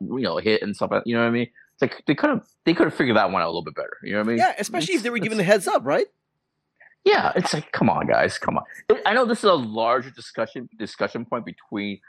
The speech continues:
Speaker 1: uh, uh, people draw lines between, you know, uh, people are, people are super pissed in California about people doing this mob stealing and stuff like that. You know what I mean? And, but also, like,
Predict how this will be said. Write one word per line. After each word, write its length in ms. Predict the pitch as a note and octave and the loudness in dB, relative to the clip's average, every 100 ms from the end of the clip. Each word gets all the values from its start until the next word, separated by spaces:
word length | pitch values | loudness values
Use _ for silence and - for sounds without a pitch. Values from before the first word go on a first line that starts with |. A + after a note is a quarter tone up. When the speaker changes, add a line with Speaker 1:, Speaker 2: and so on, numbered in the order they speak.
| - - | -12 -6
Speaker 1:
uh, 80 | F2+ | -4
uh, 320 | - E2 F2 - | -2 -2 -2 -4
people 260 | A2 A2 | -6 -4
draw 280 | F2 G2+ F#2 | -2 -2 -2
lines 340 | D#2 E2 F2+ - | -2 -4 -6 -10
between, 440 | E2+ - F2 D#2+ | -14 -10 -10 -8
you 80 | F#2+ | -8
know, 180 | D2 D2 _ _ _ - | -8 -12 _ _ _ -2
uh, 240 | D#2 D2+ - | 2 0 -2
people 380 | A#2 G2+ - F2+ - | -2 0 -2 -2 -4
are, 80 | G#2 | -2
people 220 | A#2 G2+ | 0 0
are 80 | - - | -2 -10
super 360 | - - E3+ C3 | -10 -4 0 0
pissed 320 | - A2 - | 0 -2 -2
in 60 | |
California 280 | - E2+ F2 | -2 -2 0
about 160 | D#2 D#2+ | -2 -4
people 220 | D#2+ D#2 - G#2+ | -6 -8 -8 -4
doing 180 | G2 | -2
this 160 | E2+ D2+ | -4 -6
mob 360 | E2+ E2 E2+ - | -2 2 0 -2
stealing 460 | - F#2 F2+ F#2 | -4 0 0 -2
and 80 | F2+ | -2
stuff 120 | - | 0
like 100 | F#2+ | 2
that. 160 | F#2+ F#2+ | 4 2
You 80 | F#2 | 0
know 60 | F#2+ | -2
what 40 | |
I 40 | |
mean? 140 | G2 G#2 - - - | -2 -4 -8 -8 -4
And, 120 | G2+ | 0
but 120 | C3 | 2
also, 360 | G#2 G#2+ - G#2+ | 2 2 2 0
like, 240 | F2+ | 0